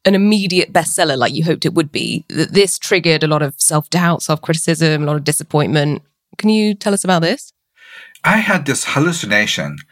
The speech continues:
Speaker 2: My book will come out and then it becomes number one. And then I instantly become a national best-selling, selling author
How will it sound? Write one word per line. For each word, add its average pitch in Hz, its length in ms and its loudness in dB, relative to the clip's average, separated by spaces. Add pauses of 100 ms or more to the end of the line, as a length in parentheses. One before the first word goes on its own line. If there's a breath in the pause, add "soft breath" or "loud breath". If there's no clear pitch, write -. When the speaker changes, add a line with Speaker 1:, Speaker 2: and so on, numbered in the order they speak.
(300 soft breath)
Speaker 2:
My 123 260 2
book 143 340 -2
will 143 140 0
come 139 200 -2
out 131 240 0
and 117 220 -2
then 131 220 2
it 113 100 -2
becomes 110 460 -2
number 131 260 2
one. 120 440 0
And 107 240 -2
then 113 360 0
I 110 220 -2 (140)
instantly 160 560 0
become 104 640 -2
a 95 200 -2
national 104 560 -2
best-selling, 87 760 -4
selling 90 320 -4
author 95 400 -4